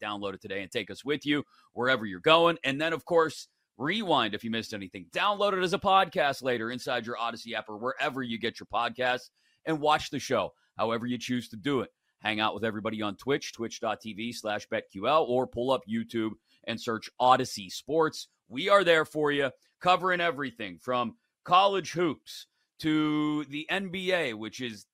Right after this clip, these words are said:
this close to the All-Star break, and we'll continue our N B A catch-up for those of you that have been engrossed in football for the last six months, uh, with the Southwest Division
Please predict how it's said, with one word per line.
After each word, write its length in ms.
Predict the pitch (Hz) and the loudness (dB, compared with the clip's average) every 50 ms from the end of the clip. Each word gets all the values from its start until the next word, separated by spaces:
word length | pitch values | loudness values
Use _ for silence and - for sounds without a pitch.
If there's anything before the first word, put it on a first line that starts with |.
| _ _ - | _ _ -12
this 380 | 605 508 494 480 466 466 - - | -10 -8 -6 -6 -6 -8 -8 -12
close 340 | _ - 240 220 190 - - | _ -6 -4 -4 -4 -4 -8
to 100 | - 151 | -8 -6
the 120 | 135 131 | -4 0
All-Star 460 | 139 147 151 156 - - 160 151 143 139 | 0 2 0 0 -2 -2 0 0 0 0
break, 320 | 113 139 147 147 147 - | 0 -2 -2 -2 -2 -2
and 100 | 139 123 | -4 -4
we'll 120 | 123 127 | -4 -4
continue 460 | 123 - 127 113 - 151 147 139 135 127 | -4 -6 -12 -10 -8 -8 -8 -6 -4 -4
our 120 | 123 123 - | -4 -4 -6
N 120 | 143 139 123 | -10 -10 -8
B 140 | 127 135 | -8 -8
A 80 | 117 113 | -8 -8
catch-up 500 | 113 - - 160 156 - 127 120 - - | -8 -6 -6 -6 -4 -2 -4 -4 -4 -4
for 80 | - 117 | -6 -2
those 240 | 120 120 120 104 | -2 -2 -2 -2
of 60 | 113 104 | -4 -4
you 240 | 117 123 117 95 - _ _ - _ _ _ - | -2 -2 -2 -2 -6 _ _ -20 _ _ _ 0
that 100 | - 127 | 0 0
have 80 | 127 120 | 2 2
been 220 | 123 117 113 113 - - | 0 -2 -2 -2 -4 -4
engrossed 680 | 131 120 104 98 110 120 135 139 143 139 - - 127 | -6 -6 -6 -6 -4 0 2 2 2 0 -2 -4 -4
in 100 | 120 110 | -6 -4
football 440 | - - 147 143 - 127 120 120 - | 0 0 -2 0 2 0 0 0 -2
for 80 | 117 | -4
the 60 | 110 | -6
last 280 | 110 117 117 113 113 - | -2 -2 -2 -2 -2 -4
six 240 | - 117 101 - - | -6 -8 -8 -6 -4
months, 340 | 113 117 123 117 - - _ _ _ _ _ - | -4 -4 -4 -4 -6 -12 _ _ _ _ _ -2
uh, 180 | 107 113 110 - | 0 0 0 -2
with 240 | 113 113 123 123 _ | -4 -4 -4 -4 _
the 80 | - 107 | -10 -10
Southwest 720 | - - - 131 120 127 - 101 95 127 139 143 - - | -8 -2 0 0 0 0 -2 -4 -2 -2 -2 -2 -4 -10
Division 500 | - 113 95 104 98 98 92 104 101 107 | -12 -8 -6 -6 -6 -6 -6 -10 -10 -12